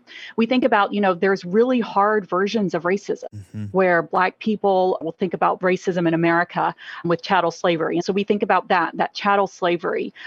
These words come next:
Speaker 1: when we think about the most horrific slave movies that we've seen or the books that we've read. You know, that's a very harsh version of it. And then we think about maybe the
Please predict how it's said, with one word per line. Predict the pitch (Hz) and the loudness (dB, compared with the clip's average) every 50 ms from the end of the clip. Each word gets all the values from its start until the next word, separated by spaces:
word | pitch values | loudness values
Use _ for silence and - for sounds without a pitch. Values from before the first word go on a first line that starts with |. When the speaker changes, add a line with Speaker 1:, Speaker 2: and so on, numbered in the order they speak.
| - - | -14 -6
Speaker 1:
when | 156 160 175 170 | -2 0 0 2
we | 170 170 | 0 0
think | - 170 175 - | 0 -2 -2 -2
about | 180 170 170 165 165 - | 0 2 2 2 2 0
the | 180 | 0
most | 175 185 185 - - - | 0 0 0 -2 -2 -2
horrific | - 196 185 190 185 - - 185 185 - | 0 2 2 2 0 0 -2 -4 -4 -4
slave | - - 190 190 190 175 | -2 0 2 2 2 2
movies | 190 190 180 165 185 180 - | 0 -2 0 -2 -4 -2 -2
that | 180 175 - | 0 0 0
we've | 180 185 - | 0 -2 -2
seen | - - 214 196 185 180 180 | -4 -2 0 0 2 2 2
or | 170 170 | 0 0
the | 160 175 | 0 0
books | 156 180 175 - - | 0 -2 -2 -2 -2
that | - 180 170 | -4 -2 0
we've | 180 180 170 - | 0 -2 0 2
read. | 180 170 165 165 165 - - - - - | 2 2 2 0 -2 -4 -14 -8 -2 0
You | 202 | 0
know, | 226 | 2
that's | 254 254 | 2 2
a | 285 | 2
very | 240 247 226 196 | 2 4 4 2
harsh | 180 - 214 208 190 - - | 2 2 0 0 0 -2 -2
version | - 190 180 180 - 175 | -2 0 0 0 0 0
of | 170 160 - | -2 -2 -2
it. | - - _ _ - - - - - | -6 -8 _ _ -20 -20 -20 -6 -2
And | - 208 220 | 2 2 4
then | 285 311 | 4 4
we | 330 311 | 4 4
think | - 294 269 240 | 4 2 2 2
about | 247 - 214 196 - | 2 2 2 2 2
maybe | 208 208 220 208 220 202 | 0 0 0 0 0 0
the | 185 - 190 180 170 | 2 2 4 2 2